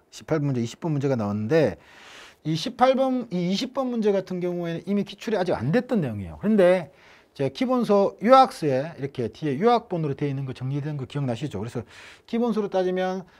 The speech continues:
아, 페이지 한 삼백칠 페이지에서 삼백팔 페이지에 제가 요약화된 걸 보여드리면서,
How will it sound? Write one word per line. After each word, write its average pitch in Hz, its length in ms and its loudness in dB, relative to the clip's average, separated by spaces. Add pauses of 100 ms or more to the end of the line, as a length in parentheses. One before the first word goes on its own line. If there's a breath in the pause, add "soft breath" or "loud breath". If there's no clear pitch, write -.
(140 soft breath)
아, - 140 -12
페이지 185 280 -6
한 165 140 -8
삼백칠 226 560 -4
페이지에서 143 720 -4 (440 loud breath)
삼백팔 220 520 -6
페이지에 190 280 -2
제가 151 260 -2
요약화된 202 680 4
걸 160 100 -2
보여드리면서, 165 960 0